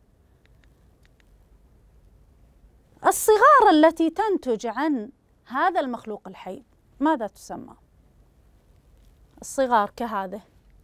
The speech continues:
هنا صغير وهنا صغير وهنا صغير لهذا المخلوقات الحية، ماذا تسمى؟ النسل. إذا ما هو النسل؟ هي الأفراد الجديدة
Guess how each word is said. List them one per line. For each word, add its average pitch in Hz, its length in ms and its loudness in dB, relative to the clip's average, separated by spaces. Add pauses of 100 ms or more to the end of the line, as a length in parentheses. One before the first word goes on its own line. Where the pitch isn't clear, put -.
(880)
هنا 208 360 -8 (240)
صغير 196 480 -10
وهنا 202 360 -12
صغير 196 480 -12 (100)
وهنا 208 340 -12
صغير 202 420 -12
لهذا 196 360 -14
المخلوقات 196 600 -16
الحية، - 420 -18 (560)
ماذا 427 200 0
تسمى؟ 196 420 -10 (640)
النسل. 339 560 0 (920)
إذا 240 200 -4
ما 359 160 2
هو 427 240 -2
النسل؟ 330 500 -4 (1600)
هي 269 340 0 (460)
الأفراد 254 720 -4
الجديدة 269 800 -2